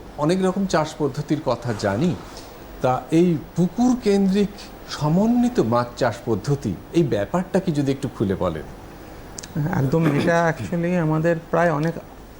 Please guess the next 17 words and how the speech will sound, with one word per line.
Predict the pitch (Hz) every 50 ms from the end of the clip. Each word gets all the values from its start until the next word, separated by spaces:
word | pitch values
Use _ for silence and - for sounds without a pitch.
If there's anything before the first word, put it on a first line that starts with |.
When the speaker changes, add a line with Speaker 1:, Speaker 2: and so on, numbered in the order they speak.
| - 269 - - -
Speaker 2:
আদিকাল | - 147 139 151 170 160 170 170 170 165
থেকেই | - 185 180 - 190 180
আমরা | 170 170 170 170
করে | 170 - 156 143 147 147
আসছি। | 139 131 131 - - - 156 170 - - -
এর | - 170
বিভিন্ন | 160 170 170 170 170 175 175 170 143
ভাগ | 127 131 151 143 139 135
আছে, | 139 127 - - 143
যেমন | 143 147 143 143 143 143 139 139 - - - - - - - - - - 170
ধান | 143 120 135 139 143 135 -
খেতে | 127 - - 151
মাছ | 147 143 165 139 - -
চাষও | 156 143 - - 160
একটা, | 147 135 - - 151
এর | 143 135
একটা | 135 131 - - 156